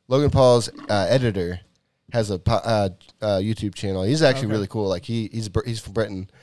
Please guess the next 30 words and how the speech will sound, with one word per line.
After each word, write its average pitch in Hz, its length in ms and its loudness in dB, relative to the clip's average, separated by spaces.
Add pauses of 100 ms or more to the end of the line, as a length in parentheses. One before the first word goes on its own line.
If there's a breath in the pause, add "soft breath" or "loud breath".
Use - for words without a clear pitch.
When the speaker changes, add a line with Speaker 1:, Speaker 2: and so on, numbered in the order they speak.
(280 soft breath)
Speaker 2:
Oh, 113 100 -2
cool. 104 200 2
Speaker 1:
and, 101 180 -2
uh, 95 300 -2
he, 107 560 -2 (580)
you 101 100 -6
know, 92 120 0
talks 104 360 2
about, 95 240 -2
like, 92 120 -4
how 98 180 -2
he 95 280 -4 (100)
edits 98 260 -4
stuff - 220 -4
super 101 240 -8
quickly, 104 480 -2
and 87 200 -6
I've, 113 140 -2
Speaker 2:
Mm-hmm. 110 180 2
Speaker 1:
I've 104 80 0
learned 101 200 0
a 92 40 -2
lot 95 180 0
from 104 140 -2
him. 104 140 -2 (340 loud breath)
And, 98 380 0
uh, 95 220 0
they 123 140 4
did 113 180 2
a 90 220 -2